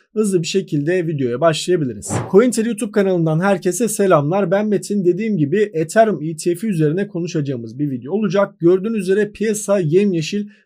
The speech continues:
ve gerçekten birçok kripto parada çok ciddi yükselişler görüyoruz. Meme coinlerde, Ethereum Katman iki projelerinde ve, e, yapay zeka coinlerinde özellikle çok ciddi yükselişler görüyoruz. Ki gerçekten bu kripto paraların birçoğunu da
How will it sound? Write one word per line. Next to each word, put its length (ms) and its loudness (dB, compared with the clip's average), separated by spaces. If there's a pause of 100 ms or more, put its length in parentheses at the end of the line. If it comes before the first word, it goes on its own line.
ve 60 -6
gerçekten 760 4
birçok 400 -4
kripto 400 -4
parada 320 -2
çok 240 -6
ciddi 220 -4
yükselişler 540 -4
görüyoruz. 500 0 (300)
Meme 220 4
coinlerde, 760 2
Ethereum 440 2
Katman 320 -6
iki 200 -6
projelerinde 760 4
ve, 180 2 (220)
e, 80 -6
yapay 340 4
zeka 380 0
coinlerinde 460 -2
özellikle 540 0
çok 220 -6
ciddi 220 -8
yükselişler 580 -6
görüyoruz. 500 0 (320)
Ki 280 -2 (160)
gerçekten 520 2
bu 100 -4
kripto 380 -4
paraların 440 -2
birçoğunu 400 -4
da 240 0